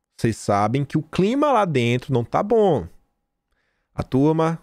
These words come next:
dos antilavajatistas contra o Barroso e o Fux, e também todo mundo tá contra o Fux. E aquela briga, assim, pessoal entre o Gilmar Mendes e o Barroso.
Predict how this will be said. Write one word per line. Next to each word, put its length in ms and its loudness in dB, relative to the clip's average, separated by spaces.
dos 380 -2
antilavajatistas 2000 -2
contra 560 0
o 60 -4
Barroso 600 2
e 20 0
o 40 0
Fux, 600 -4
e 280 -2
também 320 0
todo 160 -2
mundo 120 -4
tá 100 -6
contra 260 -4
o 20 0
Fux. 640 -4
E 160 -2
aquela 380 0
briga, 320 0
assim, 200 -4
pessoal 520 0
entre 220 -2
o 40 2
Gilmar 300 0
Mendes 360 -2
e 40 0
o 40 0
Barroso. 680 0